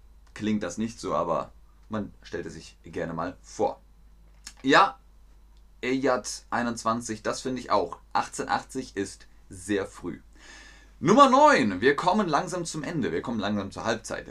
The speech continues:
Welches Auto verkaufte sich bis heute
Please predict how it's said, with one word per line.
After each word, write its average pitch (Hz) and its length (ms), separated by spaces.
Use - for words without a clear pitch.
Welches 202 600
Auto 139 440
verkaufte 143 720
sich 131 320
bis - 320
heute 120 520